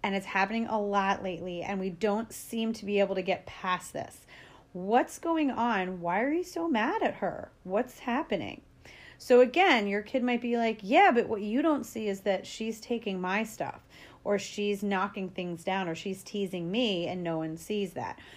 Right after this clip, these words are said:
Or they might just be like, "I don't know what to do. I just want some space, and she just won't leave." So what you're doing is trying to find facts. You know, it's a fact-finding mission. What's going on? What's happening?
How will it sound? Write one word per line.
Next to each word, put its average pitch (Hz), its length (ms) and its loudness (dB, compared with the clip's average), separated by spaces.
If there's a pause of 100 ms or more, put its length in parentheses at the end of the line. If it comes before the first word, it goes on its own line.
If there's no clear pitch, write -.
(180)
Or 269 340 8
they 240 140 4
might 247 220 4
just 254 180 -2
be 247 80 0
like, 233 240 2
"I 220 100 6
don't 254 160 4
know 254 100 4
what 240 220 2
to 214 120 -2
do. 240 460 0
I 185 140 2
just 202 260 -4
want 214 180 -2
some 190 160 -6
space, 240 380 -2
and 175 120 -6
she 180 140 -8
just 175 160 -8
won't 175 220 -4
leave." 175 300 -2 (760)
So - 180 -2
what 269 200 4
you're 339 140 0
doing 269 360 0
is 196 140 -2 (400)
trying 294 320 2
to 359 100 2
find 233 600 0 (420)
facts. - 680 -2
You 202 180 -2
know, 202 120 2
it's 196 120 -2
a 165 40 -2 (120)
fact-finding 185 600 0
mission. 156 380 -8
What's 202 180 -4
going 247 280 0
on? 214 180 2
What's 190 140 -2
happening? 170 560 -6